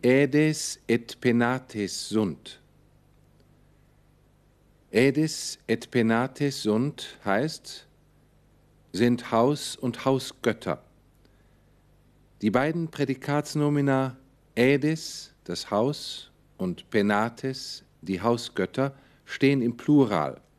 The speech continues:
daher sunt, ebenfalls im Plural. Das Subjekt ist Tentorium,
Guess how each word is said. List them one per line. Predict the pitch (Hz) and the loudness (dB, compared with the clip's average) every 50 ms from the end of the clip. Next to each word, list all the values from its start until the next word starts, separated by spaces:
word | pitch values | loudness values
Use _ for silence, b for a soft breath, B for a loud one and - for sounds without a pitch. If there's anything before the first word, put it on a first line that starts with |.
| _ _ _ - | _ _ _ -6
daher | 92 90 87 82 95 104 104 104 98 92 - - _ _ - | -4 -4 -2 -2 0 0 2 2 2 0 -4 -8 _ _ -6
sunt, | 87 - 127 120 101 78 - - - - - _ _ _ _ _ - | 0 2 2 2 0 -2 -6 -12 -20 -20 -20 _ _ _ _ _ 0
ebenfalls | 107 113 95 92 - - 85 82 - - | 0 0 0 -2 -4 -4 -4 -4 -4 -4
im | 85 80 | -8 -8
Plural. | - - 104 98 90 80 85 80 71 - - - _ _ _ _ _ _ _ _ _ _ _ b b b b b b b b b b b b b b b b b b b b b b b _ | -4 -2 0 2 2 2 0 -2 -2 -6 -10 -16 _ _ _ _ _ _ _ _ _ _ _ b b b b b b b b b b b b b b b b b b b b b b b _
Das | - 113 120 - - | 0 0 0 0 2
Subjekt | - 185 175 - - 170 180 175 175 - - | 2 2 2 2 2 2 2 2 0 -6 -8
ist | - 139 139 - - - - - - - - _ _ - | -4 -4 -4 -4 -6 -12 -14 -16 -16 -16 -20 _ _ -2
Tentorium, | - 147 139 135 - - 143 139 120 98 90 87 80 73 65 62 | 0 0 0 0 0 2 4 4 4 4 2 -2 -2 -4 -6 -10